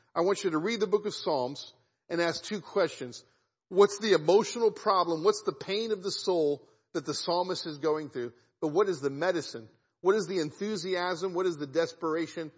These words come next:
of the medicine that God has weaved and planted medicine in every Psalm chapter? And you pull it out and you become, you start labeling it, just like a pharmacist is labeling medicine bottles, right? You get this medicine bottle of Psalms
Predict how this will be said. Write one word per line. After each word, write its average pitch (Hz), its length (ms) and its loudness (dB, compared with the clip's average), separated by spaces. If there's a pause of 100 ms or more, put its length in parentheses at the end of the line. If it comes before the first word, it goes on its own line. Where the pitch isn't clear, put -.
(240)
of 151 120 -6
the 143 120 0
medicine 139 720 0 (640)
that 151 260 2
God 175 240 4
has 147 140 -2
weaved 196 680 -6
and 160 280 -6 (160)
planted 185 500 -4
medicine 170 520 -2
in 143 140 -6
every 175 300 -2
Psalm 180 420 -4
chapter? 131 520 -6 (540)
And 156 140 -6
you 147 80 -2
pull 214 380 2
it 196 60 0
out 160 280 2
and 151 160 -6
you 180 100 -8
become, 175 500 -6 (180)
you 190 100 -6
start 175 280 0
labeling 143 580 -4
it, 131 180 -6 (320)
just 175 140 -6
like 175 120 -4
a 143 80 -4
pharmacist 160 640 -6
is 135 80 -10
labeling 139 500 -6
medicine 147 400 -6
bottles, 147 420 -4
right? 151 200 -4 (340)
You 165 120 -10
get 165 120 -4
this 143 160 -6
medicine 156 420 -4
bottle 135 380 -2
of 113 60 -10
Psalms 131 640 -8